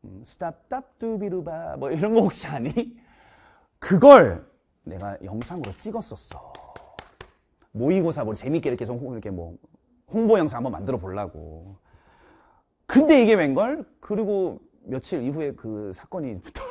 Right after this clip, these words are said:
이슈가 되게 생긴 거죠. 그래서 그거 못 올렸어요. 그거 올리면은 그거 바로 그냥 저도 막 이렇게 할 것 같아가지고. 그러한 것들이 있어요, 진짜.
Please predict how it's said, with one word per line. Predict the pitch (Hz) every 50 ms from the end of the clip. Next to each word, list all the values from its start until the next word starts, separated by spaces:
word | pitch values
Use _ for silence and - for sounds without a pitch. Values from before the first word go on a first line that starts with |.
| 587 762 - - - -
이슈가 | - 139 185 - - - - 415 - -
되게 | - - 151
생긴 | 139 - - 139 117 127 113
거죠. | 90 90 - - 64 - _ _ - - - - - - - - - _ -
그래서 | 294 311 277 277
그거 | 254 226 185
못 | 220 254 320
올렸어요. | 311 277 233 202 - 165 131 107 98 92 85 87 92 92 90 95 101
그거 | - 180 160
올리면은 | 143 151 175 202 202 190 170 165 156 143 120 - - -
그거 | - 156 151 139 131 131 123
바로 | - 143 147 151
그냥 | 139 139 123 113
저도 | - - 135 127 127
막 | 110 101 - -
이렇게 | - 143 135 -
할 | - - -
것 | - -
같아가지고. | - 123 - - 127 117 90 85 85 73 78 78 76 78 87 87 87 87 85 87 _ _ _ _ _ _ _ - - _ _ -
그러한 | - 202 226 277 285 269
것들이 | 220 180 147 - 226 214 160
있어요, | 107 - - 160 151 117 95 87 82 80
진짜. | - 120 107 - -